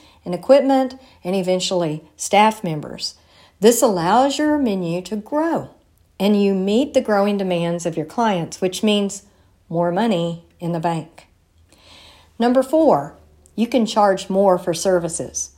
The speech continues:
When you open your body contouring business within a lease space and you follow our steps that we have in our guides and our articles, you can demand a higher fee for services.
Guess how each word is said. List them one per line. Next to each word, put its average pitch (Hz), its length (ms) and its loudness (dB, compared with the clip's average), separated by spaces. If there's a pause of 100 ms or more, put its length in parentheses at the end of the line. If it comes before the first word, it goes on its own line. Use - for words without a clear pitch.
(560)
When 214 160 4
you 359 200 4
open 226 440 2
your 196 100 0
body 180 280 2
contouring 185 760 -2
business 175 640 -2 (260)
within 185 380 2
a 240 80 6
lease 190 280 0
space - 600 -6 (420)
and 175 100 -2
you 185 60 -2
follow 202 320 6
our 277 160 4
steps - 880 -2 (500)
that 180 180 -4
we 190 160 -2
have 190 340 0
in 220 80 0
our 226 160 0
guides 185 520 2
and 190 80 -4
our 196 140 0
articles, 156 760 -4 (340)
you 220 220 4
can 294 180 4
demand 175 440 2
a 156 40 -4
higher 175 360 0
fee 165 300 -4
for 160 160 -10
services. 156 800 -6